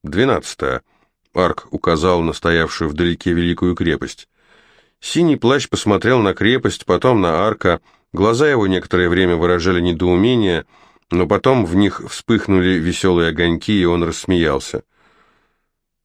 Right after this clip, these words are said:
"Ты что, дурачина, думаешь, мы в великую крепость вас везём?" спросил он, смеясь. Арк кивнул. Синий Плащ хмыкнул.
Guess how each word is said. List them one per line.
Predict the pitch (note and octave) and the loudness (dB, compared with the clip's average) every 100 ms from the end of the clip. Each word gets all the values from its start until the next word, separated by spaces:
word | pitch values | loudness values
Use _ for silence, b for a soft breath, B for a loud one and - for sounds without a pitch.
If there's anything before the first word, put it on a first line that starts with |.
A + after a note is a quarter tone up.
| _ _ _ _ | _ _ _ _
"Ты | - D3 A#2 | -2 0 0
что, | - - D3 C3 D#2+ | -4 -2 2 2 0
дурачина, | D#2+ G2+ A2 G#2+ - A2 D2+ C2 _ _ _ _ - | -2 2 2 0 0 0 0 -6 _ _ _ _ -4
думаешь, | A2+ C3+ C3+ B2 - | 0 2 2 0 0
мы | B2 C3 | 0 0
в | |
великую | F#2 A2 C3 C3 A#2 G#2 | 0 0 0 0 0 0
крепость | A#2 C#3+ D#3 B2+ - | 0 0 0 -4 0
вас | G2+ E2 | 0 0
везём?" | F2 E2+ D#2+ D2+ | 0 -2 0 -2
спросил | - D#2 D2 - D2+ | -2 -4 -4 -2 -2
он, | C#2+ | -2
смеясь. | - E2 D#2 B1+ - _ _ _ _ _ | -2 -2 -2 -4 -10 _ _ _ _ _
Арк | - F2+ - | -2 -2 -2
кивнул. | - F#2+ E2+ D#2+ C#2+ - b b b | -2 0 2 2 0 -6 b b b
Синий | - A2 G2 | -2 2 2
Плащ | E2 E2+ F2 - | 2 0 0 -2
хмыкнул. | - E2+ D2+ - C2+ | -2 -2 -2 -4 -6